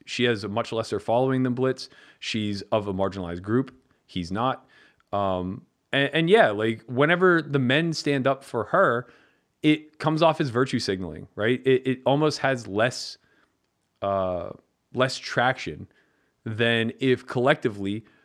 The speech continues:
the hundred most prominent women in the community took a stand and said, like, "We're not gonna put up with this shit." The problem is, is that they may not be directly as impacted as Vanessa is. They may not have the same experience as Vanessa.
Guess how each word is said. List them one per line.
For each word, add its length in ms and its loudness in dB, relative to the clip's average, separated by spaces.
the 100 2
hundred 360 0
most 220 0
prominent 400 0
women 320 -2
in 120 -6
the 80 -4
community 560 -4
took 140 0
a 60 0
stand 340 2
and 100 -4
said, 200 -2
like, 160 2
"We're 100 0
not 120 0
gonna 100 -4
put 120 -4
up 120 0
with 80 -16
this 120 -12
shit." 260 -10
The 80 -2
problem 340 4
is, 160 0
is 160 -4
that 340 2
they 360 6
may 180 4
not 240 4
be 100 4
directly 420 2
as 100 0
impacted 540 -4
as 200 -4
Vanessa 340 -4
is. 200 -16
They 120 -2
may 140 4
not 160 2
have 160 -2
the 80 -6
same 240 -4
experience 540 -2
as 180 -6
Vanessa. 420 -12